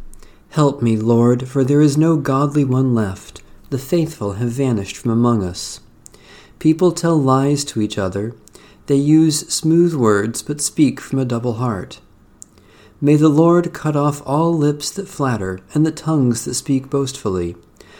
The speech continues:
Those who say, "With our tongue we will prevail. Our lips are our own. Who is Lord over us?" "Because the needy are oppressed, and the poor cry out in misery,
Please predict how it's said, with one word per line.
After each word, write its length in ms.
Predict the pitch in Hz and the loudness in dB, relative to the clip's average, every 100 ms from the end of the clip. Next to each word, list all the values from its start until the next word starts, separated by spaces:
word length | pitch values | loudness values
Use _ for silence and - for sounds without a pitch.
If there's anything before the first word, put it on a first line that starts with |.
| - - | -20 0
Those 380 | 143 156 151 - | 4 4 2 0
who 100 | 156 | -2
say, 500 | - 135 127 127 127 - - | 0 0 0 0 -4 -12 -2
"With 200 | 139 143 | 0 0
our 160 | 151 151 | 0 -2
tongue 440 | - 170 143 98 | -4 -4 -2 -2
we 180 | 123 151 | 2 2
will 260 | 139 151 | 4 2
prevail. 680 | 135 120 110 123 101 90 - _ _ - | 0 -4 -2 -2 -2 -6 -10 _ _ -4
Our 180 | 135 131 | 0 2
lips 480 | 139 156 - - - | 2 0 -2 -10 -6
are 240 | 123 120 | -4 -2
our 260 | 123 120 123 | -2 -4 -2
own. 460 | 139 139 98 90 87 _ _ _ - | 0 0 0 -2 -8 _ _ _ -2
Who 320 | 156 165 170 | 4 6 4
is 220 | 180 156 139 | 2 0 0
Lord 340 | 127 127 123 | 0 0 0
over 340 | 135 123 131 | -2 -2 -2
us?" 500 | 120 90 92 - - - _ _ _ - _ _ _ - - - - | -2 -4 -6 -10 -10 -14 _ _ _ -20 _ _ _ -20 -20 -20 -10
"Because 400 | 127 131 147 147 | -8 0 0 2
the 120 | 143 | 2
needy 420 | 123 139 156 165 151 | 2 4 4 2 0
are 200 | 151 160 | -2 -2
oppressed, 680 | 151 110 95 - - - - | -4 -4 -4 -6 -10 -12 -4
and 140 | 135 | -2
the 60 | 127 | -2
poor 440 | 127 175 143 113 | -2 0 4 2
cry 320 | 110 139 123 | 0 -4 -2
out 200 | 123 123 | -2 -2
in 120 | 104 107 | 0 2
misery, 540 | 127 123 90 87 | 0 0 -6 -8